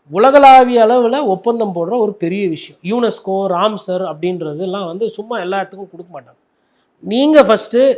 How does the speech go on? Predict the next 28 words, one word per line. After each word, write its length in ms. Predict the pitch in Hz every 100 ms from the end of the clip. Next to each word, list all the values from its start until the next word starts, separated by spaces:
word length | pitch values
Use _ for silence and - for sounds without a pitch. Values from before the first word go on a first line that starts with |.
| -
எங்களுக்கு 680 | 170 220 262 294 262 - 277
இந்த 220 | 226 220
இடத்த 300 | 214 233 247
ராம்சர் 460 | 196 202 233 233 208
ஆக்குற 420 | 185 - 233 240
தகுதி 380 | 175 196 233 208
இருக்கு, 400 | 160 151 156 156 139 - _ _ _ 175
இந்த 180 | 190 180
இடத்துக்கு 520 | 185 226 247 247 208
வந்து 200 | 180 226
அதற்கு 340 | 190 180 180 175
முகாந்திரம் 480 | 175 214 214 175
இருக்கு. 220 | 151 - 165
உதாரணத்துக்கு 480 | 175 240 240 226 226
நமக்கு 220 | 208 180
இதற்கு 220 | 185 185 180
முன்னாடி 340 | 208 240 233
ராம்சர்னு 460 | 190 208 208 208 202
பாத்தீங்கன்னா 400 | 175 165 175 254
நமக்கு 300 | 254 190 175 160 - _ _
பழவேற்காடு 480 | 190 220 208 170 160
புலிக்கட் 420 | 156 233 247 190
பேர்ட் 220 | 160 170 170
சாங்சுரி 320 | 147 147 135
இருக்கு, 160 | 135
ஸ்ரீஹரிகோட்டா 560 | 147 233 214 170 156 139
போற 220 | 127 147
வழியில. 300 | 139 151 147